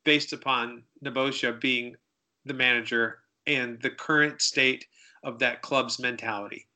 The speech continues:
So what Rogan did coming in and just willing those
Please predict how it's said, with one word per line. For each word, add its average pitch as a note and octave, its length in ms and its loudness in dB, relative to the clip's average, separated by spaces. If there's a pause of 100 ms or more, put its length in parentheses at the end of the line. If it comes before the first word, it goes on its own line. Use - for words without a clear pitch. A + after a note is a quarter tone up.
(420)
So D#3 440 4
what C#3+ 420 2 (100)
Rogan D3+ 460 4
did C#3 280 0
coming C#3 360 -4
in B2+ 360 0 (840)
and B2+ 340 -2
just D#3+ 340 2 (240)
willing D3 540 4
those B2 400 -4